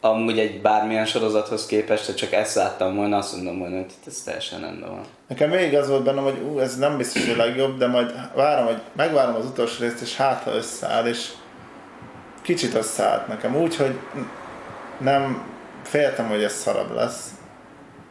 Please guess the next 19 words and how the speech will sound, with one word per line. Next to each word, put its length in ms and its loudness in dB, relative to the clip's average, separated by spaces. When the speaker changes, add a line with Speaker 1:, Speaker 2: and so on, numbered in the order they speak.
Speaker 2:
De 360 6
azon, 300 4
azon 340 2
is 100 0
gondolkoztam, 720 2
hogy 240 2
mi 100 2
lett 200 4
volna, 180 2
hogyha 540 4
nem 260 4
ezt 340 2
a 60 2
visszhangot 600 0
hallom 320 2
az 100 -2
interneten, 600 2
akkor 380 0
vajon 500 2